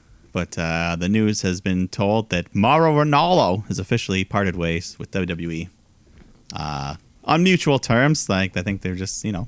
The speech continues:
no hard feelings. He wants to go focus on other things, his own health, his family's health, back in Canada. I think he just wants to be closer to home.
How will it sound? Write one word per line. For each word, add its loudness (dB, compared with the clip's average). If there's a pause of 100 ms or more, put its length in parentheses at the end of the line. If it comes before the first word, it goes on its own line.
(160)
no -4
hard -2
feelings. -2
He -4
wants -4
to -6
go 0
focus 0
on 2
other 4
things, 0 (220)
his 0
own 4
health, 0
his -4
family's 0
health, 0 (340)
back 0
in -6
Canada. 0
I -20
think -10
he -20
just -8
wants -4
to -12
be -2
closer -4
to -4
home. -6